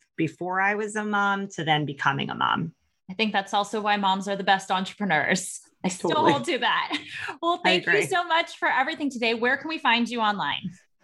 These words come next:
Speaker 1: Yeah. So, I mean, I love hanging out on, on Instagram. I, I have people that help me on Instagram because the way that, where the company's at, but I answer my D Ms. So if you, you know, if any of this resonated, definitely follow me on Instagram, D M me. I'd love to hear your, your takeaways or anything you wanna ask further that maybe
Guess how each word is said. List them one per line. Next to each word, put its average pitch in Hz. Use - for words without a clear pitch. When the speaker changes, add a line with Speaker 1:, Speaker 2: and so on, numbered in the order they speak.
Speaker 1:
Yeah. 381
So, -
I 285
mean, 294
I 277
love 240
hanging 202
out 190
on, 180
on 175
Instagram. 170
I, 185
I 180
have 190
people 214
that 175
help 180
me 190
on 190
Instagram 190
because 165
the 165
way 175
that, 170
where 185
the 175
company's 208
at, 214
but -
I 196
answer 208
my 180
D 165
Ms. 131
So 196
if 196
you, 226
you 196
know, 185
if 165
any 226
of 226
this 208
resonated, 185
definitely 208
follow 185
me 185
on 175
Instagram, 160
D 185
M 175
me. 170
I'd 160
love 160
to 175
hear 165
your, 165
your 160
takeaways 160
or 151
anything 160
you 156
wanna 156
ask 147
further 156
that 165
maybe 160